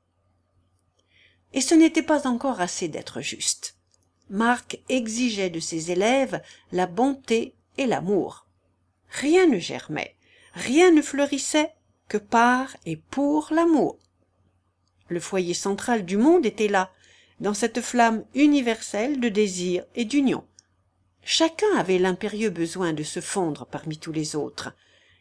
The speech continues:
et l'action personnelle, l'individualité nécessaire, la liberté de chaque être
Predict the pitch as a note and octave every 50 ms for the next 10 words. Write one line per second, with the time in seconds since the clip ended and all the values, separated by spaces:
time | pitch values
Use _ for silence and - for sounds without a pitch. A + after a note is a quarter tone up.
0 | _ _ F#3+ F#3+ F#3+ F#3+ F#3 - - F3 E3+ E3 F3 D#3+ - - - D3+ D3 D#3
1 | E3+ G#3+ C#4 E4 F#4 E4+ F3+ - - - - - _ - F3 F#3+ G3 F#3+ F3+ G3
2 | F3+ E3+ F#3+ F3 D#3 E3+ F3 F3 F3 D#3+ D#3 D#3 D#3 - D#3+ D3 D3 C#3+ - -
3 | C#3+ - - - D#3 G3 C4 E4 F#4 F4 B3+ - - - - _ _ _ D3 E3+
4 | F#3 F3 F3+ G3 G3 E3+ F#3+ F#3+ - - - _ - E4+ G4+ F#4+ C#4 E3+ D#3+ D3+
5 | - - C3 B2 - - A3 C4+ E4 F4+ - - - D#3